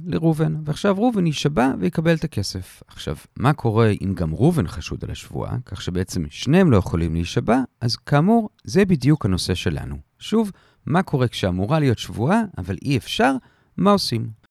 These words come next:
ולגבי זה נחלק את הסוגיה לחמישה שלבים. השלב הראשון זה מה הדעות בתנאים. אז לגבי זה במשנה שלנו,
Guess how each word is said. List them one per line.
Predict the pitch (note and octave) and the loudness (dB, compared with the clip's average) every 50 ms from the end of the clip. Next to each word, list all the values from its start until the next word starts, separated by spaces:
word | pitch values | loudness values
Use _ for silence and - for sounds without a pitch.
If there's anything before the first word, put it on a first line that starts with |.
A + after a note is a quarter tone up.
| _ _ _ _ _ | _ _ _ _ _
ולגבי | F#2 G2+ A2 A#2 A2+ B2 A#2+ D#3 F#3 G3+ | -2 0 0 2 2 4 6 6 6 6
זה | G3 G#3+ | 4 2
נחלק | G#3 E3 - - C#3 E3+ - | 2 2 2 2 2 2 0
את | - - | 0 -6
הסוגיה | C3+ - - A#2 A#2+ A#2+ D3 F#3+ A3+ A#3 - | -6 -4 -4 -4 -2 0 2 2 2 0 -2
לחמישה | - A#2+ - - A#2+ A#2 G#2 - - A#2 G#2+ | -4 -4 -2 0 0 0 0 4 4 4 4
שלבים. | - - G2+ E2+ - C#2+ - E2 D#2 - _ _ _ _ _ _ _ | 4 2 -2 -4 -4 -6 -12 -14 -18 -20 _ _ _ _ _ _ _
השלב | B2 B2 - E3+ F#3+ A3 G#3+ G#3+ | -4 0 2 6 6 6 6 6
הראשון | G3 F#3 - - - C#3+ C#3+ C#3+ C3+ - | 2 2 -2 2 2 4 4 2 0 -4
זה | - A#2+ G#2 G#2+ | -6 -6 -2 0
מה | B2 C3 | 2 2
הדעות | C3+ A2+ G2 F#2 F#2 G#2+ - - | 2 2 2 2 0 0 0 -2
בתנאים. | E2 - - - E2+ E2 C#2+ - - - - - | -4 -4 -2 -2 -2 -2 -2 -4 -8 -10 -8 -8
אז | F#2+ F2+ - | -8 -8 -6
לגבי | - A#2 B2 C3 C#3+ F3+ G3+ | -4 -4 -2 0 2 2 2
זה | F3+ G3+ F3+ | 2 2 2
במשנה | C#3+ C3 A2 G#2 - - - C#3 C#3 | 2 2 0 0 -2 -2 0 0 0
שלנו, | - - F#2+ G2 A#2 B2+ G#2 E2+ D#2+ F2+ | 0 -2 -2 0 0 2 2 2 0 -2